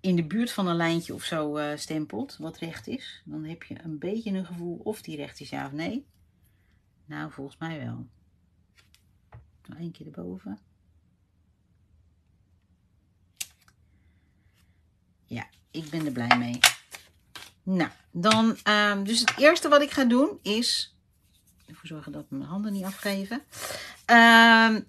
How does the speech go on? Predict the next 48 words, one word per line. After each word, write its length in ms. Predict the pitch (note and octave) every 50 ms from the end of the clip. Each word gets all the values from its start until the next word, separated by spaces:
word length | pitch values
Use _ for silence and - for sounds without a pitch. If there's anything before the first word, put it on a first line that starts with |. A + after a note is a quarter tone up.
| -
is 260 | - C4 C#4 C4 -
de 100 | - G#3
kaart. 460 | G3+ G3+ G#3+ A3+ B3+ D#4 - - - -
En 200 | - G#3+ G#3+ G#3+
die 140 | G3+ G3 G3
ga 160 | G3 - G3+
ik 100 | F#3 F3
stempelen 520 | - - - A#3+ B3 B3 A#3 - A#3 G#3+ -
aan 180 | G3 G3 F#3+
de 60 | F3+ F3
voorkant 600 | - - G#3 A3 A3+ A3 - G#3+ G#3+ G3+ G3 -
en 120 | F3+ F3
daarop 320 | F3+ F#3 F#3+ F#3+ F3+ F3
zet 220 | - - F3 F3 -
ik 200 | D#3+ D#3 - - _ - - - - - - - _ _ _
liefst 440 | - E3 F#3+ G#3+ G3 - - - - _
voor 340 | - - - D#3 D#3+ D#3
jou. 400 | D3 B2 A2+ A#2 A#2+ A#2 - -
Dat 160 | D#3+ F#3 G3+ F#3
doe 140 | A#3 B3+
ik 100 | B3+ A#3
als 200 | - - F3 -
eerste, 400 | - - G#3 A3 G#3 - - F#3+
want 140 | F#3+ - -
stel 420 | - - - - A#3 A#3+ B3+ C4+ C4
nou 260 | B3+ A#3 A#3 A#3 A3
voor 500 | - G3+ G3+ G#3 G#3 A3 A#3 C4 D4 - - _ _ _ _ _ _ - - _ _
dat 400 | D3 C#3+ B2+ F#3+ G#3 A3 G#3+ - - -
er 120 | F3+ E3+
iets 220 | - - F3 -
misgaat, 640 | D3 C#3 D3 - - - - - C4+ D4+ - - - _ _
dan 460 | _ D3+ D3 - E3+ E3+ E3 D3 A#2+ -
heb 260 | _ D#3+ D#3 E3+ D3+
ik 120 | - - - -
altijd, 420 | - F3+ G3 G3+ - F3+ E3 D3 D3 D3 - -
heb 200 | _ - E3 D#3
ik 60 | - D#3+
nog 160 | D#3+ D3+ C#3+
niet 180 | F#3+ G#3 F#3+
de 60 | - D#3+
hele 220 | D3 D#3+ D3 D3+
kaart 280 | - - - D#3 - -
versierd. 580 | - - - - - - - - - - - _
Nou, 160 | - D3+ A#2+ -
ik 140 | - - -
leg 160 | D#3 D#3 D3+
hem 100 | - D#3
even 380 | D3 D3 C#3 C3+ - C3+ -